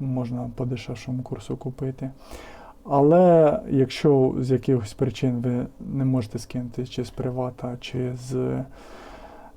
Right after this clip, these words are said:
Абанка, то можна скористатися і такою можливістю, і скинути з банку власний рахунок. В зв'язку з тим, що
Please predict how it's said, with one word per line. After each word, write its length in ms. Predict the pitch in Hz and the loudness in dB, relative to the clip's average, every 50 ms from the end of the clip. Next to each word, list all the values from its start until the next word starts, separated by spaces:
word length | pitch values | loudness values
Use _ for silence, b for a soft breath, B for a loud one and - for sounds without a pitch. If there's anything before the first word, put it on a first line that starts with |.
| - 135 131 127 127 127 127 127 123 123 127 127 127 - - | -10 -8 -6 -4 -4 -4 -4 -4 -4 -4 -6 -6 -6 -4 -2
Абанка, 680 | 135 131 135 165 185 202 202 190 - - 170 170 165 - - - - - - - - _ - - - - - - - - - - | -2 2 4 4 6 6 4 4 2 0 0 -2 -2 -4 -10 -20 -20 -20 -20 -20 -20 _ -20 -20 -20 -20 -20 -20 -20 -20 -10 -4
то 100 | - 135 | -2 0
можна 260 | 139 151 151 143 127 | 0 2 0 0 -2
скористатися 760 | 107 - - 127 131 113 - 135 127 - - 117 - - - | -4 -4 -6 -8 -6 -6 -4 -4 -4 -4 -6 -8 -6 -6 -6
і 120 | - 147 | -6 -6
такою 320 | 135 - 131 - - 131 127 | -6 -6 -8 -6 -4 -4 -4
можливістю, 640 | 127 120 120 135 151 160 151 135 135 - - 139 135 131 - 139 | -4 -4 -4 0 0 0 0 0 -4 -8 -8 -8 -6 -6 -6 -8
і 40 | 135 | -10
скинути 520 | - - - 139 131 127 120 117 - 123 | -10 -8 -4 -2 -2 -2 -2 -2 -6 -6
з 120 | 117 131 | -4 -4
банку 600 | 127 123 123 127 127 139 139 131 120 120 - 131 | -4 -4 -4 -6 -4 -2 -2 -2 -2 -4 -6 -8
власний 440 | 131 131 135 139 - - 151 139 135 | -8 -6 -6 -8 -8 -10 -10 -10 -8
рахунок. 560 | 135 135 131 - - - 135 147 151 - - - - - - - - | -8 -10 -10 -10 -12 -14 -14 -14 -16 -18 -20 -20 -20 -20 -16 -10 -4
В 40 | 127 | 2
зв'язку 320 | 123 170 170 - - 196 | 2 2 2 4 2 0
з 60 | 170 | 0
тим, 260 | - - 175 165 151 131 | 2 2 2 2 2 0
що 580 | - - - 156 147 147 143 135 127 123 - | -4 -4 2 4 6 6 6 6 4 2 -2